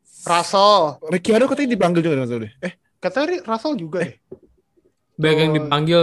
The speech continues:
Speaker 3: tapi gua nggak hafal.
Speaker 2: Makanya, ngapain dan panggil-panggil, geblek.
Speaker 1: Ge-,
Speaker 2: Udah gitu
Speaker 1: ge-,
Speaker 2: Vettel yang kena lagi.
Speaker 1: Langsung diskualifikasi lagi.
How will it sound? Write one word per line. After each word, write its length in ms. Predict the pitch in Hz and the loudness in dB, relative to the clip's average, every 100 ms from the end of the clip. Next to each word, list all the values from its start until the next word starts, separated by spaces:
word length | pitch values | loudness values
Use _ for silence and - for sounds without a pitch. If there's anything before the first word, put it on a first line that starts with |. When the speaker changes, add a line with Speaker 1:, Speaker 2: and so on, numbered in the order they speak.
| 156 | 2
Speaker 3:
tapi 260 | 151 160 175 175 - _ _ _ _ _ _ _ | 0 0 0 -2 -6 _ _ _ _ _ _ _
gua 120 | - 156 | -4 -4
nggak 160 | - | -2
hafal. 260 | 143 143 139 151 - _ _ _ _ _ _ _ _ _ _ | -2 -2 -2 -4 -14 _ _ _ _ _ _ _ _ _ _
Speaker 2:
Makanya, 560 | 165 170 226 262 277 254 135 | -10 -6 -6 -4 -4 -8 -12
ngapain 920 | 127 127 - 165 202 220 233 233 233 | -14 -12 -10 -6 -4 -2 0 0 0
dan 180 | 170 123 | 0 -2
panggil-panggil, 800 | 117 120 123 123 117 117 135 175 185 170 117 117 | -4 -8 -8 -6 -8 -6 -4 -4 -4 -8 -18 -18
geblek. 460 | 107 107 123 151 _ _ _ _ _ _ | -16 -14 -12 -14 _ _ _ _ _ _
Speaker 1:
Ge-, 300 | 180 185 175 | -18 -16 -8
Speaker 2:
Udah 180 | 190 | -4
gitu 160 | - 170 | -2 -2
Speaker 1:
ge-, 80 | 165 | -2
Speaker 2:
Vettel 220 | 160 143 | -2 -2
yang 100 | 147 | -4
kena 220 | - 226 | -4 -4
lagi. 280 | 262 269 277 294 277 _ _ _ _ _ _ _ _ - - - - _ _ 139 | -2 -2 0 -2 -6 _ _ _ _ _ _ _ _ -18 -16 -18 -20 _ _ -14
Speaker 1:
Langsung 320 | 147 170 180 | -10 -8 -6
diskualifikasi 680 | 170 - 170 165 190 208 254 | -6 -2 -2 0 -2 0 0
lagi. 380 | 254 262 285 | -2 0 -2